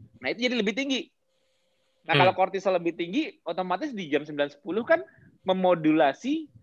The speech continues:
Speaker 1: liver buat gula lebih tinggi. You know?
Speaker 2: Hmm, hmm, hmm.
Speaker 1: Ya kan, tadinya misalnya, oh, dengan diurnal normal, dengan, dengan bangun seger, fresh normal,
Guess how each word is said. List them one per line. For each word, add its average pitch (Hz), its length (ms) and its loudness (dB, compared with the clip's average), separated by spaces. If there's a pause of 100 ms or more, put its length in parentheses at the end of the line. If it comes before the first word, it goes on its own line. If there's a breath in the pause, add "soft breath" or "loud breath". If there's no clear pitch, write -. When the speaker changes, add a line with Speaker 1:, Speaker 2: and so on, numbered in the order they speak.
Speaker 1:
liver 214 480 -4
buat 123 320 -4
gula 135 400 2
lebih 165 160 -2
tinggi. 240 400 -6 (840)
You 147 160 6
know? 127 120 4 (360)
Speaker 2:
Hmm, 123 240 -6
hmm, - 240 -14
hmm. 120 140 -6 (180)
Speaker 1:
Ya 147 100 -4
kan, 220 220 2
tadinya 180 240 2
misalnya, 185 240 0
oh, 254 240 0
dengan 185 320 -4
diurnal 175 400 -2
normal, 185 560 -2
dengan, 170 260 -6
dengan 165 380 -8
bangun 160 320 -4
seger, 160 400 -6
fresh 175 320 -8
normal, 175 500 -6